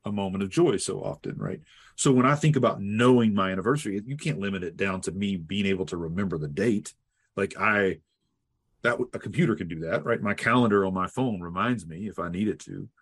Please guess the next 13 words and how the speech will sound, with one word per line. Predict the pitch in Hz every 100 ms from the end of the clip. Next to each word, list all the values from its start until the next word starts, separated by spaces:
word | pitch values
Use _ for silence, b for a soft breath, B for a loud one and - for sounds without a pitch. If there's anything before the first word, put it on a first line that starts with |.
| b b b b -
but | 120 - _ _ -
my | 123 123
knowing | 147 113 95
of | 92 90
it |
is | 90 -
so | - 160
much | 120 -
more | 95 85
mysterious | 78 85 80 78
than | 92
that. | - - B
Now, | 131 120 92